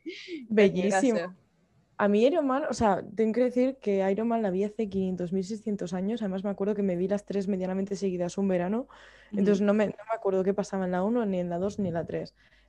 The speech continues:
Speaker 1: Pero yo
Speaker 2: Ujú.
Speaker 1: recuerdo que me gustó bastante. Que tuve como, al principio me pasaba un poco eso, ¿no? Pero recuerdo que el opening era con A C D C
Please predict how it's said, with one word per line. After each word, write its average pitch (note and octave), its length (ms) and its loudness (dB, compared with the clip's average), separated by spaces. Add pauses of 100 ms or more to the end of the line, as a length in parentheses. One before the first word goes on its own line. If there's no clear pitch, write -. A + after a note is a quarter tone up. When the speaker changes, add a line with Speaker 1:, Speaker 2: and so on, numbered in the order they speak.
Speaker 1:
Pero G3 140 6
yo G3 60 10
Speaker 2:
Ujú. - 20 4
Speaker 1:
recuerdo D4 260 2
que C4+ 80 -2
me A#3 100 0
gustó F#3+ 260 -6
bastante. F3+ 640 -4
Que G3+ 120 -2
tuve G3+ 240 2
como, A3+ 480 4
al G3 120 2
principio G3 400 0
me C4 140 0
pasaba G#3 340 0
un A#3 80 -2
poco A3 240 0
eso, F#3+ 200 -2
¿no? A3 120 -2
Pero F#3+ 160 0
recuerdo G3 340 0
que G#3 280 0 (240)
el G3 140 6
opening A3 360 4
era G#3+ 180 2
con G3+ 120 0
A G3+ 80 0
C G#3 140 -4
D F#3 100 0
C A3+ 340 -2